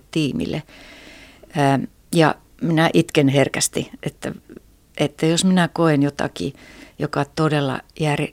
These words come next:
järkyttää, niin kyllä minä saatan siinä itkeä, tirauttaa. Mutta ei siitä nyt ole kauheasti ollut haittaa. <laughs> Ö, paitsi Taimaassa, ö,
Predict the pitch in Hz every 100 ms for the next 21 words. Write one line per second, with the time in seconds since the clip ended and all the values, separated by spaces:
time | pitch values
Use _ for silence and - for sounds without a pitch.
0 | - 165 160 - 143 - 135 147 147 151
1 | 143 180 196 - 147 - 143 - - -
2 | - _ - - - _ _ - 151 -
3 | 143 - 156 - - - - 160 160 _
4 | - - - - _ - 160 - 156 202
5 | - 190 185 208 202 202 196 156 - 175
6 | 165 160 - - 156 156 139 135 - -
7 | - - - - - 117 175 294 254 226
8 | - - - - 170 160 156 - - 254
9 | 247 - 160 - _ 202 196 160 135 -
10 | - - - - - 160 151 143